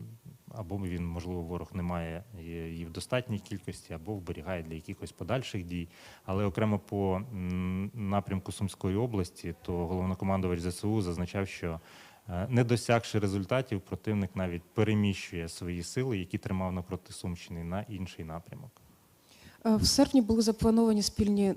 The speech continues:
Speaker 2: білорусько-російські навчання, і була інформація, що Росія стягувала с-, певні свої сили на територію Білорусі. Що ви спостерігали там і яка ситуація станом на зараз?
Speaker 1: Ну, активна фаза цих навчань має відбутися в вересні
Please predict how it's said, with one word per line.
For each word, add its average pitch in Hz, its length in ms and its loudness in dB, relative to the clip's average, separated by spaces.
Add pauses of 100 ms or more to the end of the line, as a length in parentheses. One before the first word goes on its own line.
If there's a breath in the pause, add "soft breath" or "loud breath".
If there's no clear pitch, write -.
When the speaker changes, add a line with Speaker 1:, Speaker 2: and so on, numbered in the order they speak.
Speaker 2:
білорусько-російські 190 1500 2
навчання, 220 760 4 (460 loud breath)
і 196 500 10 (160)
була 185 360 6
інформація, 185 760 2
що 180 720 0
Росія 175 360 2
стягувала 170 720 0
с-, - 320 -2
певні 170 240 2
свої 165 300 2
сили 175 340 0
на 170 140 0
територію 170 540 0
Білорусі. 185 400 2
Що - 280 0
ви 185 100 2
спостерігали 180 880 0 (100)
там 226 420 2
і 175 420 2
яка 175 200 0
ситуація 165 560 0
станом 160 300 -4
на 156 80 -4
зараз? - 460 -6 (760)
Speaker 1:
Ну, 139 320 -4
активна 120 420 6
фаза 117 300 6
цих - 240 -2
навчань 135 380 4
має 104 220 4
відбутися 87 560 -2
в 82 60 -2
вересні 101 640 -2